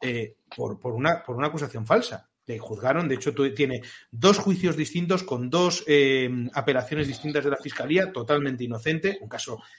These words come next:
que se veía desde lejos que era una acusación false-, falsa, pero, oye, ahí le met-, y le metieron un año y medio en, en, en, en Perú, un sacerdote español. Y el tipo, bueno, yo he ido a visitarle varias veces en la cárcel, bueno, aprovechó porque en el pabellón suyo, pues tenía a todos los que eran católicos,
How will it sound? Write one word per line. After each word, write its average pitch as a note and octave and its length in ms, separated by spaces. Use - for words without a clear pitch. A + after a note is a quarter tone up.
que - 120
se - 160
veía C3 280
desde B2 240
lejos C#3 300
que B2+ 100
era A#2 160
una A#2+ 160
acusación A#2+ 380
false-, F3 340
falsa, B3 380
pero, G#2+ 320
oye, D3+ 280
ahí B2 120
le C#3+ 80
met-, D3 180
y C3+ 60
le B2+ 100
metieron B2+ 320
un D3 80
año C#3+ 120
y D#3+ 60
medio D#3 220
en, C3 160
en, - 220
en, A2 200
en A2+ 120
Perú, A2+ 500
un - 80
sacerdote A2 400
español. A#2 440
Y B2 140
el - 140
tipo, A#2+ 260
bueno, C3 160
yo G#2+ 80
he A#2 60
ido B2 80
a A#2+ 40
visitarle A#2 380
varias B2 220
veces A2+ 180
en B2+ 60
la C3 100
cárcel, F3+ 380
bueno, A2+ 260
aprovechó A2 500
porque C#3+ 220
en B2 60
el G#2+ 180
pabellón A#2 380
suyo, C3 400
pues A#2+ 140
tenía B2 360
a B2+ 80
todos C#3 160
los C3+ 120
que C3 60
eran B2+ 120
católicos, B2 500